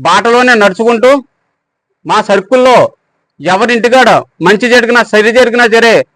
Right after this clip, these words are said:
ఆయన ఆధ్వర్యంలోనే ఎంతో సౌకర్యంగా మాకు చేసి పెట్టేవారండి. ఏ కార్యక్రమం జరిగినా మొదటి నుంచి లాస్ట్ వరకు కూడా మా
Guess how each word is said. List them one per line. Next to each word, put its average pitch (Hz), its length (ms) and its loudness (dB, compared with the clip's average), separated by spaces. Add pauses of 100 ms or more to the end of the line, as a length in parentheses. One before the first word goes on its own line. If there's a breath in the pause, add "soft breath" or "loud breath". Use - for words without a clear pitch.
(180)
ఆయన 220 240 4
ఆధ్వర్యంలోనే 233 580 2 (760)
ఎంతో 220 200 -2 (600)
సౌకర్యంగా 247 600 0
మాకు 208 220 0 (120)
చేసి 214 220 0
పెట్టేవారండి. 214 580 0 (460)
ఏ 180 80 -4 (100)
కార్యక్రమం 226 460 0
జరిగినా 214 260 0 (120)
మొదటి 196 380 0
నుంచి 220 200 -2 (100)
లాస్ట్ 180 300 2
వరకు 214 260 0
కూడా 208 180 2 (720)
మా - 80 -2